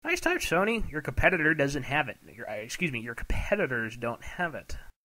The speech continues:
The system, of course, will be Blu-ray capable. In this eighth generation, Sony has moved on and will not be offering traditional composite cords.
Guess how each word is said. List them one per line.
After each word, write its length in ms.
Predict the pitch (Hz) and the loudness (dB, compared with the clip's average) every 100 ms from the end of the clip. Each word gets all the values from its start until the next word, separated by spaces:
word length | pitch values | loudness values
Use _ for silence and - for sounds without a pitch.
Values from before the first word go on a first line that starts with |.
| _ _ _ | _ _ _
The 80 | - | -6
system, 360 | - 214 226 208 | -2 -2 0 -2
of 100 | 147 | -2
course, 400 | - 175 190 - | 4 4 4 4
will 100 | 180 | 2
be 140 | 170 | 2
Blu-ray 400 | 143 139 135 120 | -2 0 2 2
capable. 540 | 131 156 160 135 113 110 | 2 0 0 -2 -4 -4
In 80 | 123 | -2
this 180 | 123 - | -4 -2
eighth 280 | 123 113 | -4 -4
generation, 640 | - 127 120 147 170 - 180 | -4 -4 0 2 2 0 0
Sony 400 | 175 190 202 196 | 2 2 2 2
has 120 | 185 | 2
moved 300 | 180 202 170 | 2 2 4
on 260 | 190 180 139 | 4 4 2
and 140 | 127 | -2
will 80 | 131 | -2
not 340 | 135 139 - | 0 0 -2
be 140 | 151 117 | -6 2
offering 460 | 143 131 147 131 | 2 4 -2 -4
traditional 520 | - 113 113 - 117 | -6 -6 -6 -6 -8
composite 640 | 117 123 - 143 139 135 - | -8 -2 4 8 8 6 -6
cords. 480 | 135 135 120 101 | 0 2 2 -2